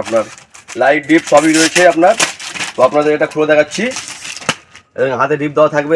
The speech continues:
আপনার। এই দেখেন মাল দেখেন কত সুন্দর আপনার, ফুল, ফুলাতা,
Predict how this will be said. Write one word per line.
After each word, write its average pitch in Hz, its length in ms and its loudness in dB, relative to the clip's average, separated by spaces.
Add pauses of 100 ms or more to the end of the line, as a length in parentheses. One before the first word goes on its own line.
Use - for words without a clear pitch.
(100)
আপনার। 165 200 -2 (1500)
এই 110 100 -14
দেখেন 107 180 -6 (460)
মাল 117 220 0
দেখেন 110 200 -6
কত 110 160 -4
সুন্দর 107 260 -4
আপনার, 98 200 -10 (1300)
ফুল, 143 120 2 (120)
ফুলাতা, 135 300 4